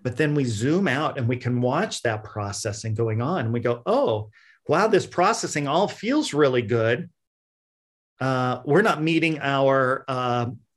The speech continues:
<laughs> our demands over here that's gonna keep us accredited."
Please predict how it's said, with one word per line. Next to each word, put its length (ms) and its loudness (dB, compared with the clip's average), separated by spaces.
<laughs> 340 -2
our 260 4
demands 640 2
over 220 4
here 280 0
that's 220 -2
gonna 180 -2
keep 240 0
us 120 0
accredited." 600 0